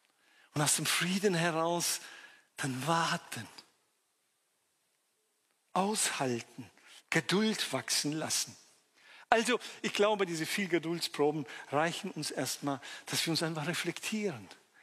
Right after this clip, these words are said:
Lernen daraus. Und nicht uns einbilden, wir wären die geduldigsten Menschen, nur die anderen sind so ungeduldig und haben ihre Wutausbrüche.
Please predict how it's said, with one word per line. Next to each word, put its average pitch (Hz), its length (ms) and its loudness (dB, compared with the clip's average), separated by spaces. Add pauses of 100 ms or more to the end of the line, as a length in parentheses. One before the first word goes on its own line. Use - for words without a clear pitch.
(120)
Lernen 202 580 2
daraus. 120 680 -4 (420)
Und 175 120 6
nicht 233 200 4
uns 247 220 4 (220)
einbilden, 233 920 4 (300)
wir 196 160 4
wären 240 240 4
die 226 80 2
geduldigsten 214 640 4
Menschen, 208 360 4
nur 208 120 6
die 202 120 4
anderen 220 400 4
sind 143 200 -2
so 170 100 2
ungeduldig 143 1080 0 (600)
und 143 360 0 (220)
haben 170 260 2
ihre 151 300 -2
Wutausbrüche. - 1000 0